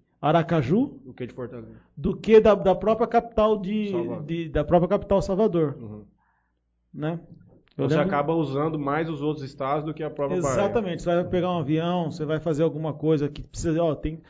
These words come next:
Speaker 1: só tem na capital.
Speaker 2: Uhum.
Speaker 1: Aí você vai em Maceió, você vai em Sergipe ou você vai em Recife. Desculpa. Aracaju ou Recife.
Speaker 2: Uhum.
Speaker 1: Que é mais perto que em Salvador, né?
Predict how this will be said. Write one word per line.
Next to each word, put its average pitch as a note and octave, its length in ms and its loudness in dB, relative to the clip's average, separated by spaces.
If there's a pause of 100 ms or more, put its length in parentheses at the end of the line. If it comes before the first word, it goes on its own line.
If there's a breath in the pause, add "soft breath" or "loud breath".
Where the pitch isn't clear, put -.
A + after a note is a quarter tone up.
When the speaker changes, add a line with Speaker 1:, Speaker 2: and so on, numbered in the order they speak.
Speaker 1:
só - 160 -6
tem G3 140 4
na G#3+ 80 2
capital. G3+ 640 4
Speaker 2:
Uhum. A2 220 -8
Speaker 1:
Aí D#3 80 0
você G#3+ 180 2
vai F#3+ 220 0
em D#3+ 120 -6
Maceió, F3+ 480 0
você E3+ 180 -2
vai D3+ 180 -4
em C3+ 320 -6
Sergipe E3+ 440 -4
ou A3+ 60 0
você A3+ 160 0
vai G#3 240 0
em G#3 220 -4
Recife. E3+ 500 -6 (640)
Desculpa. D3 360 -8 (720)
Aracaju C#3+ 540 2
ou G3 160 0
Recife. F3+ 560 -2
Speaker 2:
Uhum. G#2+ 260 -10 (380)
Speaker 1:
Que D#3+ 180 -4
é D#3+ 460 -2
mais G3+ 240 2
perto A3 300 2
que B3 100 -2
em A#3+ 180 0
Salvador, F#3+ 600 0 (720)
né? C#3 200 -10